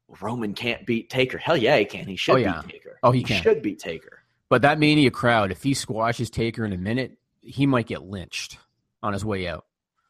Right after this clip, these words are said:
Speaker 2: Like, they have to have a competitive matchup. I just don't know
Speaker 1: I
Speaker 2: what
Speaker 1: hope
Speaker 2: Taker's got. And
Speaker 1: I hope he gets lynched. I hope it forces not a, not a turn, but the Roman Reigns we have seen flashes of,
Speaker 2: Mm.
Speaker 1: like the past couple of weeks,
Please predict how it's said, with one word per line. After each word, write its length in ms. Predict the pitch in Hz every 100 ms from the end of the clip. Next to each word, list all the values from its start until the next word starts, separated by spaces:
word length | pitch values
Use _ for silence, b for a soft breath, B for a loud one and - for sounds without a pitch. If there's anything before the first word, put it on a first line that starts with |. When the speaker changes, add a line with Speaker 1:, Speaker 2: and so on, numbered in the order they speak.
| _ _ _ -
Speaker 2:
Like, 180 | 110 110
they 120 | 127
have 180 | 135 113
to 80 | 107
have 100 | 101
a 60 |
competitive 460 | 110 104 101 95 87
matchup. 340 | 95 95 - -
I 100 | 107
just 120 | 135
don't 160 | 151 135
know 60 |
Speaker 1:
I 60 | 220
Speaker 2:
what 80 | 240
Speaker 1:
hope 60 |
Speaker 2:
Taker's 240 | - 117 107
got. 180 | 101 107
And 300 | 135 135 -
Speaker 1:
I 120 | 285
hope 180 | 302 349
he 60 | 359
gets 280 | 330 320 -
lynched. 320 | 262 220 156
I 80 | 226
hope 240 | 254 285
it 80 | 294
forces 600 | - - 247 247 254 220 - B
not 240 | 170 202 233
a, 300 | 208 202 185
not 220 | 196 226
a 60 | 226
turn, 640 | - 202 220 202 190 156
but 300 | 117 165 139 - b b b _ _ _ _ _ _ _ _ _ _ _ _ _
the 160 | 165 180
Roman 420 | 151 165 208 220
Reigns 320 | 175 180 180
we 120 | 139 165
have 100 | 147
seen 240 | - 151
flashes 680 | - - 147 143 151 139 104
of, 340 | 87 - - -
Speaker 2:
Mm. 300 | 107 98 90 -
Speaker 1:
like 320 | 110 120 151
the 80 | -
past 280 | - 190 -
couple 220 | 190 202
of 120 | 185
weeks, 260 | 120 107 -